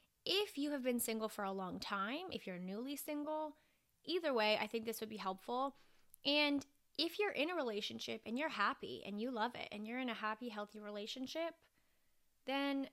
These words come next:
my opinions might not be of interest to you, and that's okay. And just a reminder that I'm speaking coming from the experience of someone who spent a lot of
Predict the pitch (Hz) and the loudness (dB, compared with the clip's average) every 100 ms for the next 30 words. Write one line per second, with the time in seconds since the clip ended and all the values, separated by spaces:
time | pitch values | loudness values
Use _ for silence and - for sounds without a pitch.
0 | _ - 233 285 311 302 320 311 277 - | _ -2 0 0 -2 -4 -2 -2 -4 -6
1 | - _ _ _ _ _ _ 226 247 247 | -10 _ _ _ _ _ _ 2 2 4
2 | 233 233 - 233 233 233 226 220 233 359 | 2 0 -4 -6 -4 -4 -2 -2 -2 -2
3 | 240 - - 233 233 220 233 - 226 - | -6 -8 -8 -6 -6 -2 -2 -2 -6 -4
4 | 214 - - _ - _ - 240 247 240 | -6 -6 -16 _ -20 _ 0 2 4 4
5 | 302 - 370 277 220 240 262 226 220 - | 2 0 2 4 4 4 4 2 0 -4
6 | _ _ - 233 220 - - 269 262 285 | _ _ -2 0 0 -4 -2 -2 0 0
7 | 285 285 294 285 _ _ _ - - 254 | 2 2 0 -4 _ _ _ -8 0 2
8 | 262 247 240 233 220 - 226 226 220 208 | 4 4 4 4 2 0 0 0 0 -2
9 | - 214 214 214 - 214 208 220 220 202 | -4 -2 -2 -4 -4 -2 -2 -2 -2 0
10 | 190 - 208 | 0 0 -2